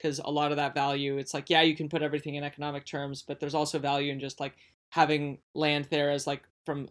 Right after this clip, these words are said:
a military standpoint or from a trade standpoint, or, so it's hard to, I think, add, add all those things up. Um, but overall, I think it's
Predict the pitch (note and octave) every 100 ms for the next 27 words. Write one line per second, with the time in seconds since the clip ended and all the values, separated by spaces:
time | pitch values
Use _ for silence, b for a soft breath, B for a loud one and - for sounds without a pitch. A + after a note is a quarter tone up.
0 | - C#3+ C#3 C#3+ D#3+ D3+ - C#3 C3+ C3+
1 | C3+ C3 - C3+ C3+ C3+ C#3+ C#3 - E3
2 | D3+ C#3 - C#3 C#3 C#3 C#3 C3+ C3+ b
3 | b b - - - E3+ E3 F3 D#3+ D#3
4 | - _ _ _ D3+ D#3+ C3+ C#3 C#3 -
5 | C3 C3+ C3+ C3 C3 C3+ C3 B2+ - -
6 | - _ b b b E3+ E3+ A3+ A#3 A3+
7 | G#3+ G3 F#3 F#3 F3 _ - E3 -